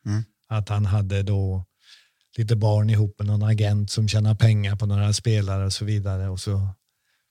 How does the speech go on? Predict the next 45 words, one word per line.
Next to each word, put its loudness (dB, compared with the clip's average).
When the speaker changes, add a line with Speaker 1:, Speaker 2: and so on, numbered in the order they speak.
Speaker 2:
förbundskapten. 0
De 2
spelade 4
en 6
match, 0
träningsmatch. 2
De 6
vann 4
den 4
och 2
spelade 4
bra 4
fotboll. 0
Men 4
då 6
kom 6
det 6
här 6
ut 0
via 0
pressen 2
givetvis 2
och -4
då 4
fick 0
han -2
sparken. -10
Speaker 1:
Ja, -4
det -4
var 0
en -4
kort -6
session. -4
Speaker 2:
Det 6
var 4
<laughs> 4
väldigt 6
kort. 2
Det 4
var 4
synd 4
om 6
honom, 0
tycker -4
jag. -4